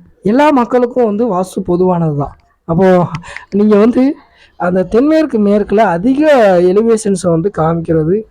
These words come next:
நல்லது இல்லை. உங்களுடைய வளர்ச்சியை நீங்களே வந்து குறைத்து கொள்ளக்கூடாது அப்படிங்கிறது தான் நான் முற்றிலும் வந்து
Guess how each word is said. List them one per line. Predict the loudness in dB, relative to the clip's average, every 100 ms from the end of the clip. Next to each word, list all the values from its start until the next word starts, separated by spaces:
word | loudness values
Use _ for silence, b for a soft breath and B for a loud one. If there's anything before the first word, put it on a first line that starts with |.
| -8
நல்லது | -2 0 0 0
இல்லை. | -2 0 -2 -4 _ _ _ _ _ _
உங்களுடைய | 0 2 4 4 4 4 2 -4 _ _ -6
வளர்ச்சியை | 0 0 0 0 2 2 2
நீங்களே | 0 2 2 4 4
வந்து | 2 -2 -4
குறைத்து | -2 -2 -2 -2
கொள்ளக்கூடாது | -2 -2 -2 -2 -2 0 -2 -2 _ b
அப்படிங்கிறது | -6 -2 0 0 0 -2
தான் | -2 -4 -6 -14 B B B
நான் | 0 0
முற்றிலும் | 0 0 0 0
வந்து | 0 0